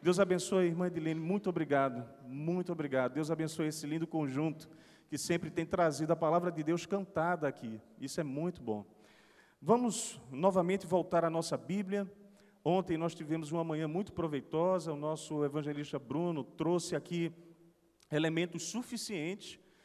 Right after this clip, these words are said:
que demonstram o amor de Deus para a nossa Igreja Assembleia de Deus em Roraima, e principalmente para esse estado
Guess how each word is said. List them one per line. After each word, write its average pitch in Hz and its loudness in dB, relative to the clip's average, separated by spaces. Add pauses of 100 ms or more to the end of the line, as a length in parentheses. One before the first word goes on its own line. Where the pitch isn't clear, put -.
(180)
que 165 -8
demonstram 185 0
o 180 4
amor 170 2
de 147 -6
Deus 165 0
para 175 0
a - -4
nossa 175 -4
Igreja 160 -4
Assembleia 156 -2
de 143 -6
Deus 135 -4
em 147 -4
Roraima, 131 -2
e 143 -6
principalmente 165 -4
para 160 0
esse 185 -2
estado 147 -2